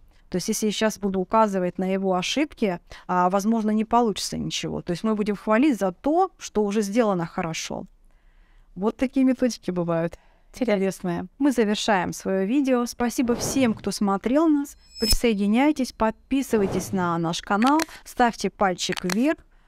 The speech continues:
Speaker 1: а, задавайте свои вопросы, мы обязательно ответим на них в комментариях.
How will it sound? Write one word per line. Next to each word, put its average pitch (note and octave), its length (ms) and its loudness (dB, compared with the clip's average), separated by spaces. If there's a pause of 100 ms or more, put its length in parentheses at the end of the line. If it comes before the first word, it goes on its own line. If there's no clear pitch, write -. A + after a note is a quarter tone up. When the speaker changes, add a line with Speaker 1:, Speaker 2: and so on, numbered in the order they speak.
(240)
Speaker 1:
а, E3 440 -2
задавайте A3+ 560 2
свои G3+ 280 -2
вопросы, B3 480 0
мы G#3+ 120 2
обязательно G#3+ 720 0
ответим A#3 440 0
на G#3+ 120 2
них G#3+ 160 -2
в - 60 -20
комментариях. F#3+ 760 0